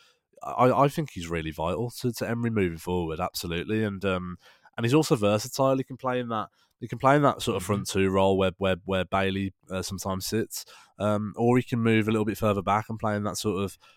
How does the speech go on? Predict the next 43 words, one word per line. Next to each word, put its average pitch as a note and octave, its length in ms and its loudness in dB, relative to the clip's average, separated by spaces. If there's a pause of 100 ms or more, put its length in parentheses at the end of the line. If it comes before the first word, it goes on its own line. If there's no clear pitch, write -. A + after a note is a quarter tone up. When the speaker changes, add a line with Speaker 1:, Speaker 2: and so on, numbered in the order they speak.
(260)
Speaker 1:
you G#2+ 140 -4
know, F#2+ 120 2
attacking G2+ 420 -2
sort F#2 180 -2
of F#2 60 -4
central G2+ 320 0
midfield F#2+ 320 -2
role. G2+ 240 2
Obviously, G2+ 220 -2
he G#2 60 2
has G2 100 -2
the F#2 80 -4
four, D#2+ 460 0 (340)
uh, F2+ 160 0
the F2 60 -2
four G2 280 2
in F2 60 0
midfield E2+ 440 -2
with E2+ 100 -10
the F2+ 80 -4
two F#2 240 0
sitting, E2 420 -6
and E2 100 -8
then F2 140 -6
he F2+ 60 -4
has F2+ 240 -6
the F2 80 -12
sort F2+ 200 -6
of, E2+ 200 -10 (440)
like, F#2 160 -6
a F2 60 -8
McGinn F2 440 -6
sort E2 200 -8
of E2 80 -12
person E2 580 -4
or D#2+ 200 -6
a D#2 40 -8
Ramsey, D#2 520 -8
and E2 120 -8
then, E2+ 360 -6
like, E2+ 160 -8
a E2 40 -10
Buendia, E2+ 300 -6